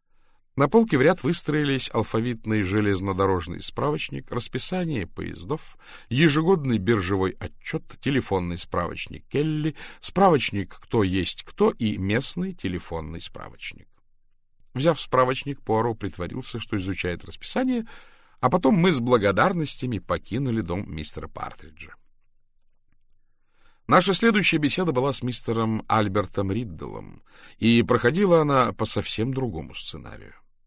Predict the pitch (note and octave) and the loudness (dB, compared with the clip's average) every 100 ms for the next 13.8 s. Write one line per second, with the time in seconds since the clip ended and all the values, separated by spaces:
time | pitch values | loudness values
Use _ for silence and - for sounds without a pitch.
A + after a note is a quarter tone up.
0 | _ _ - G#3+ - F#3 - D3+ C#3+ C#3 | _ _ -2 0 2 0 2 0 2 0
1 | B2 B2 A#2+ B2 C#3+ C#3+ - - _ _ | 0 -2 -4 -2 -4 -6 -14 -20 _ _
2 | _ A2+ C3+ A#2+ A#2+ B2+ C3+ C#3+ A#2+ C3+ | _ 6 6 8 6 6 4 2 -2 -2
3 | C#3+ A#2 F#2 B2 B2 G#2+ A#2 A#2 A#2+ C3 | 0 0 2 2 2 2 2 4 4 4
4 | A#2 A#2 B2+ C3 - C#2 A#1+ - _ _ | 0 -2 -2 -4 -6 -12 -14 -18 _ _
5 | - - - A#2+ A#2+ A#2 A#2+ - G2+ E2+ | -20 -14 0 2 4 6 6 4 -2 -2
6 | F2 E3+ D#3+ D3+ A2+ G#2+ G#2 G#2+ C#3 C3 | -2 -2 0 0 0 0 0 0 0 2
7 | A#2+ - G#2+ G#2 - F#2+ F2 F#2 F2+ G2 | 0 0 -2 -2 0 -4 -2 -2 0 0
8 | A2+ A2+ - - - G#2+ G#2 - F2+ - | 0 -4 -8 -8 -4 -2 -2 -2 -2 -4
9 | C#3+ D#3 E3 - - - _ - - A3+ | -4 0 -2 -2 -16 -20 _ -2 4 6
10 | G#3 E3 E3 F#3+ F3+ F3 G#2+ - G#2+ G2+ | 6 4 4 4 4 4 0 0 0 0
11 | G#2 G2+ - F#2+ F#2+ F#2 F#2+ G#2+ C#3 D#3 | 2 0 0 -2 -2 0 0 0 0 0
12 | D#3+ A2 F2 B2+ C3 F2+ F#2 - F#2 G#2 | 0 -2 -2 0 2 2 0 -4 -4 -4
13 | - G#2+ A2 F#2 F2 E2+ G2 F#2+ | -2 0 0 0 -2 0 2 0